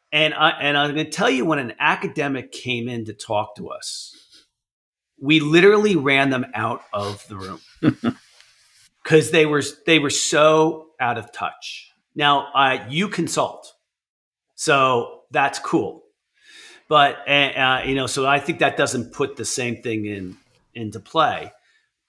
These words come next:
Speaker 1: But what is the difference between theory that you read about in a book and execution? You know, where, where does that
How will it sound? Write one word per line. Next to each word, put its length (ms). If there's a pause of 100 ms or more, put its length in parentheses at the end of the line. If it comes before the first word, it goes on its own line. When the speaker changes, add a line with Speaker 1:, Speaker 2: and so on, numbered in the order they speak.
(120)
Speaker 1:
But 380 (880)
what 280
is 200
the 100
difference 460
between 760 (100)
theory 680 (460)
that 180
you 200
read 380
about 300
in 100
a 60
book 440 (600)
and 180
execution? 840 (640)
You 100
know, 160
where, 480
where 240
does 220
that 260